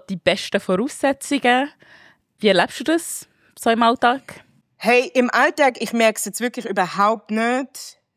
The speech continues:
Speaker 2: Ich habe vor der Einreise recht zittert und ich habe wirklich auch so einen Migrationsanwalt, also zumindest eine Nummer parat gehabt, wie mir das geraten worden ist.
Speaker 1: Ja, wo eins am Flughafen ist, oder?
Speaker 2: Jetzt nicht mehr.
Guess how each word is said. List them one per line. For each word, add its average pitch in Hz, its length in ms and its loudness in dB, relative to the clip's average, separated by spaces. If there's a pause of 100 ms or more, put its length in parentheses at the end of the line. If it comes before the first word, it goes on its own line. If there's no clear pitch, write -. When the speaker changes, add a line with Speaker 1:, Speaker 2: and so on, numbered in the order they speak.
(220)
Speaker 2:
Ich 202 320 -6
habe 196 580 4
vor 220 280 0
der 214 140 -2
Einreise 214 600 0
recht 202 320 -2
zittert 262 880 -6
und 190 140 -2
ich 180 120 -8
habe 180 140 -4
wirklich 202 300 -2 (120)
auch 180 300 2
so 175 200 -2
einen 175 120 -2
Migrationsanwalt, 202 1300 0 (480)
also - 180 -2
zumindest 190 480 -2
eine 180 80 0
Nummer 208 520 2
parat 202 520 2
gehabt, 208 480 4
wie 185 80 0
mir 180 120 0
das 160 200 -4
geraten 190 400 0
worden 214 300 -2
ist. - 500 -10 (400)
Speaker 1:
Ja, 202 140 2
wo 190 260 4
eins 214 220 -2
am 202 100 -4
Flughafen 220 560 -2
ist, 165 160 -6
oder? 196 200 -2 (1000)
Speaker 2:
Jetzt - 480 0
nicht 208 80 8 (140)
mehr. 302 180 2